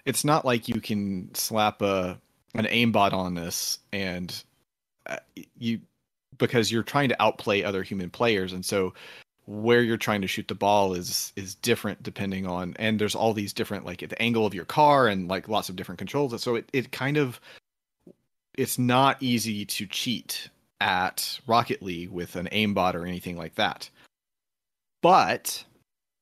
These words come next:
with machine learning, you can build a bot that actually can play the game, uh, with modern A I, uh, techniques. So,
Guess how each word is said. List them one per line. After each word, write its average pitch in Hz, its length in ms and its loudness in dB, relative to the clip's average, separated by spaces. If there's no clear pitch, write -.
with 123 200 2
machine 113 360 4
learning, 117 500 4
you 113 140 2
can 123 520 2
build 104 360 0
a 98 60 -4
bot 98 340 0
that 92 100 -2
actually 95 320 0
can 98 160 -6
play 101 320 0
the 90 120 -8
game, - 340 -6
uh, 95 220 -2
with 104 440 0
modern 101 600 2
A 98 160 0
I, 71 340 -4
uh, 87 340 -4
techniques. - 480 -8
So, 113 480 4